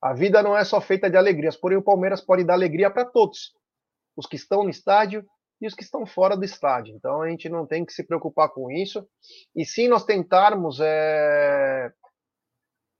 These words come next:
achar soluções para algumas coisas que vêm acontecendo. Daqui a pouco vamos falar, inclusive, de ingressos pro jogo do Juventude,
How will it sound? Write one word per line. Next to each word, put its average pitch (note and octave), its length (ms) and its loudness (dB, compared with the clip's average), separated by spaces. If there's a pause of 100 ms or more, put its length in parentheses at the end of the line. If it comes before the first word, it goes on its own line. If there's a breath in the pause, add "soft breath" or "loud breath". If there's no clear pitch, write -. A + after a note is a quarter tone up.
(140)
achar F#3+ 340 -2
soluções G#3 680 -4
para D#3 220 0
algumas D3+ 340 -6
coisas D#3+ 280 -8
que E3 120 -10
vêm D#3+ 160 -6
acontecendo. E3 720 -8
Daqui B2+ 160 -8
a C#3 40 -14
pouco E3 220 -10
vamos D3+ 160 -8
falar, C#3 320 -2
inclusive, C#3 460 -12
de B2+ 380 -10
ingressos B2 460 -2
pro C3 140 -12
jogo C3+ 200 -8
do C3 120 -10
Juventude, B2 1080 -6